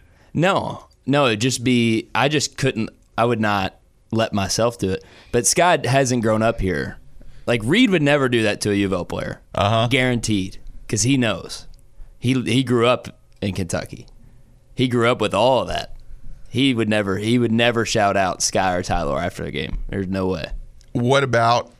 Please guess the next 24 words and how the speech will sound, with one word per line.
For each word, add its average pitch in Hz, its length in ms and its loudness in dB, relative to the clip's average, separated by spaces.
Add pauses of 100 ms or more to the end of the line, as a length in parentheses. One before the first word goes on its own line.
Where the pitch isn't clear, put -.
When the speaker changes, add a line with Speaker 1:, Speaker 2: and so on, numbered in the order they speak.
(160)
Speaker 2:
a 95 100 -2
kid 117 320 -2
who 117 300 -4
ge-, 110 320 -6
who 113 120 -2
grew 113 200 -2
up 120 100 -4
in 107 60 -4
Kentucky? - 460 -4 (280)
If 104 160 0
he 131 180 0
had 127 200 2
a 113 60 -4
teammate, 113 800 -6 (1000)
if 107 140 0
he 143 120 2
had 143 140 2
a 147 80 0
teammate 147 760 -2 (280)
on 104 160 2
his 117 140 -2
high 143 220 0
school 165 340 -4
team - 360 -4